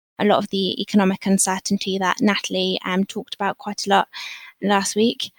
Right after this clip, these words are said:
I would summarise kind of the short-term outlook or split it more up into kind of direct effects of coronavirus and possibly more indirect effects.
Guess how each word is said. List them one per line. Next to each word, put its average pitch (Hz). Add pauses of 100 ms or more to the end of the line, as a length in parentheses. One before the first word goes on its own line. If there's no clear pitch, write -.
(440)
I 226
would 214
summarise 202 (200)
kind 208
of 208
the 208
short-term 208
outlook - (300)
or 208
split 208
it -
more 208
up -
into 202
kind 208
of 196
direct 208
effects -
of 202
coronavirus 190
and 190 (460)
possibly 208
more 202
indirect 208
effects. -